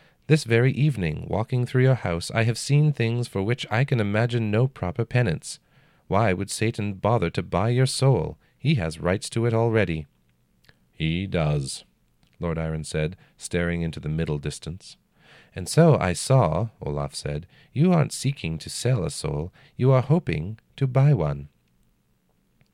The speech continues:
Lord Iron sighed and looked at his hands.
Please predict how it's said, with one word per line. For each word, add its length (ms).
Lord 200
Iron 260
sighed 500
and 140
looked 220
at 80
his 160
hands. 500